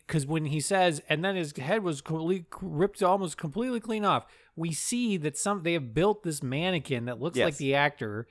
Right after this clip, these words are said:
Speaker 2: Yes.
Speaker 1: that they have, like, ripped the
Speaker 2: Just
Speaker 1: head
Speaker 2: pulled
Speaker 1: off,
Speaker 2: the
Speaker 1: and
Speaker 2: head
Speaker 1: then
Speaker 2: off
Speaker 1: you've just
Speaker 2: of
Speaker 1: got,
Speaker 2: him.
Speaker 1: like, guts and stuff just sh-
Speaker 2: Yeah.
Speaker 1: sticking out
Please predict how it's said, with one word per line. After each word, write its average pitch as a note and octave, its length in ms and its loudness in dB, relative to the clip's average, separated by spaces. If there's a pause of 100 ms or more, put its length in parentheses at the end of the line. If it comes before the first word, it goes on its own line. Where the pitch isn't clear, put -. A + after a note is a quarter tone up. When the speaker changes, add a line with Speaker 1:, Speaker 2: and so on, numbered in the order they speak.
Speaker 2:
Yes. B2 300 0
Speaker 1:
that C3+ 140 -6
they D3+ 180 2
have, C3+ 280 0
like, B2 280 0
ripped A2+ 540 -4
the D#3 100 0
Speaker 2:
Just C3+ 100 -4
Speaker 1:
head E3+ 200 4
Speaker 2:
pulled C3 100 6
Speaker 1:
off, A#2+ 240 8
Speaker 2:
the B2 60 8
Speaker 1:
and A2+ 80 6
Speaker 2:
head G2+ 100 6
Speaker 1:
then F2+ 60 4
Speaker 2:
off F2 120 4
Speaker 1:
you've E2+ 100 0
just F#2+ 140 0
Speaker 2:
of F#2+ 40 -4
Speaker 1:
got, D3+ 100 4
Speaker 2:
him. C#3 60 2
Speaker 1:
like, A2+ 220 -2
guts D3+ 360 2
and C3+ 120 -4
stuff C3 300 -4
just - 220 -8
sh- - 100 -4
Speaker 2:
Yeah. F2 160 4
Speaker 1:
sticking - 480 -6
out C#3 120 2